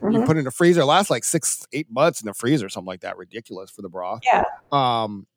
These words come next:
Speaker 1: make your own chicken and beef stock, pork stocks, and have it, uh, like, the stocks ready. Then you have your vegetables and proteins and cream. And whatever you have on hand, or beans or whatever,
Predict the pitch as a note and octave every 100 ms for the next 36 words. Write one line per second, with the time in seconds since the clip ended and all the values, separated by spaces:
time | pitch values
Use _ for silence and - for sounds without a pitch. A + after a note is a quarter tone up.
0 | - B2+ C3+ C#3 C3 - E3+ D#3+ B2 D3
1 | E3 - D#3 D#3 D3+ D#3 - D#3+ C3 C3
2 | E3+ G#3 G3 E3 D#3+ D3 C#3+ C#3 - G3
3 | F3 D3+ E3+ G#3 B2+ C3 - _ _ _
4 | _ G3 F#3+ F#3 F3 D3+ F3+ F3 F3+ F#3
5 | F#3 D#3+ A#2+ - F#3 E3 F#3 F#3 F3+ F3+
6 | C3+ A2+ - F3+ F#3 F#3 F#3 F#3+ _ -
7 | - - - - F#3+ F#3+ G#3+ G#3+ G3 G3
8 | F3+ E3+ G#3 A3 F#3+ F3+ C#3 C#3+ F3 G3
9 | F3 E3 F#3+ G#3 F3+ F3+